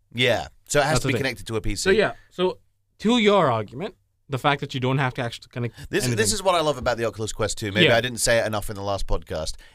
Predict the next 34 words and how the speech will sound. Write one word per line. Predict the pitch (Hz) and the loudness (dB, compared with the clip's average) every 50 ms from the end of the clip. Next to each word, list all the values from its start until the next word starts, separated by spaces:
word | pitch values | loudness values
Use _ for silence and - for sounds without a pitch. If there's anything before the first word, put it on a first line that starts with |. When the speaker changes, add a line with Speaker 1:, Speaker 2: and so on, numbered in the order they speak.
| _ | _
Speaker 1:
Is | _ 123 127 127 123 110 - - | _ 0 0 0 0 -2 -2 0
that, | 123 120 120 - | 0 0 0 0
first | - - 165 175 165 - | 0 -2 0 0 0 0
of | 127 135 | 0 0
all, | 139 139 | 0 0
it's | 127 - | 0 0
a | 117 | -2
standalone | - - - 131 127 117 113 120 113 113 104 | -2 0 0 -2 -2 -2 -2 -2 -2 -2 -4
device, | 98 98 101 98 95 - - | -2 -2 -2 -2 -2 -4 -6
which | 107 87 - 107 | -8 -8 -6 -6
means | 107 107 104 90 98 | -6 -6 -6 -6 -10
you | 95 | -4
don't | 78 120 120 117 107 | -2 -2 -2 -2 -4
have | 107 107 - | -8 -10 -10
to | - | -8
plug | - 107 107 95 | -6 -6 -6 -4
it | 101 | -6
into | 90 104 98 101 | -6 -6 -6 -4
anything. | 98 104 - - 95 95 | -6 -6 -6 -6 -8 -6
'Cause | - 120 135 | -4 0 2
Speaker 2:
There | 151 147 | 4 4
you | 151 143 | 4 2
Speaker 1:
even, | 151 170 151 | 2 2 2
Speaker 2:
go. | 135 120 139 | 2 2 2
Speaker 1:
even | 165 165 180 175 | 0 -2 -2 -4
Firas | 160 - 160 160 165 160 151 - | -4 -2 0 0 0 0 -2 -2
goes | 151 139 113 131 | -2 -4 -2 -4
on | 127 123 | -6 -6
to | 104 110 | -8 -6
say | - - 135 127 120 | -4 -2 0 0 0
in | 110 | -2
his | 104 92 104 | -4 -6 -4
message | 117 117 110 - 101 90 82 - - - - - - - | -4 -4 -4 -4 -4 -6 -6 -8 -14 -18 -20 -20 -20 -6
that | 90 104 104 104 95 - - | -2 0 2 2 2 0 -4